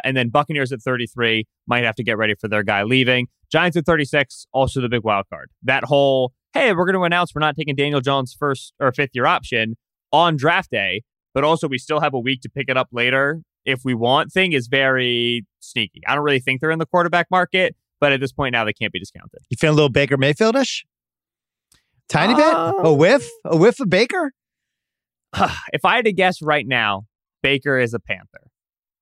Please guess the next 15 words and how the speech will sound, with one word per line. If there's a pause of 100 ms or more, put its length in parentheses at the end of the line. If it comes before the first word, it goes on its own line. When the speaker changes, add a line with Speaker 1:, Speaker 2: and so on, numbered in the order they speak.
(140)
Speaker 1:
But
also,
that's
such
a
depressing
idea.
I
really
<laughs>
don't,
don't
wanna
bet
it.